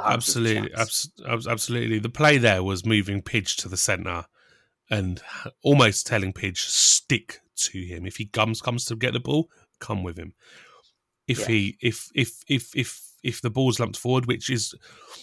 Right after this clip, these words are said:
Speaker 2: what really irritated me, is the script for Charlton didn't change until Aneke came on. Um, it was,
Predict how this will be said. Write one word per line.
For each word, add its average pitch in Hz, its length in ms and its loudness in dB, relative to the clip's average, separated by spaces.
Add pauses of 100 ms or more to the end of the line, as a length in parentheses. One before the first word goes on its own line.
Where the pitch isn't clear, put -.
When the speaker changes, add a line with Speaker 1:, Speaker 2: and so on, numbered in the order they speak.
(360)
Speaker 2:
what 151 400 6
really 151 240 10
irritated 113 400 4
me, 101 140 2
is 110 140 0
the 113 100 0
script - 420 2
for 113 140 -6
Charlton 101 440 2
didn't 117 280 2
change 101 360 2
until 98 280 -2
Aneke 98 500 0
came 92 220 -6
on. 87 160 -8 (600)
Um, 101 360 2
it 110 100 0
was, 107 380 0